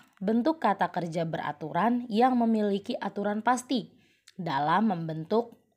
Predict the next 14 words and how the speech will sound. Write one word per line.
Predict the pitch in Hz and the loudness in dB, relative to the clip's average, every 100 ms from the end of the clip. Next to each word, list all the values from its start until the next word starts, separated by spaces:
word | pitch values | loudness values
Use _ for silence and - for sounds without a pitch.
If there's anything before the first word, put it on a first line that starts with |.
| _ _ | _ _
kalimat | 170 165 160 185 214 | -4 -4 -4 -4 -4
simple | - 170 160 156 | -8 -12 -6 -6
past | 165 190 - | 0 -2 2
tense. | 214 170 - - _ _ _ _ _ _ | 0 0 -6 -18 _ _ _ _ _ _
Nah, | 170 143 | -10 -6
di | 160 196 | -6 -2
sini | 294 349 220 180 | -2 2 0 0
kata | - 202 320 214 | -2 0 0 0
pastinya | 208 208 - 247 220 220 - | -2 -2 -4 0 2 2 0
ini | 196 226 302 | -2 0 2
adalah, | 262 170 160 233 262 - _ _ _ _ _ | 0 -2 0 0 0 -16 _ _ _ _ _
eh, | - 190 185 185 185 | -6 -4 -2 -4 -4
kita | 220 220 285 349 349 220 | -8 0 0 0 -2 -6
bisa | - | -2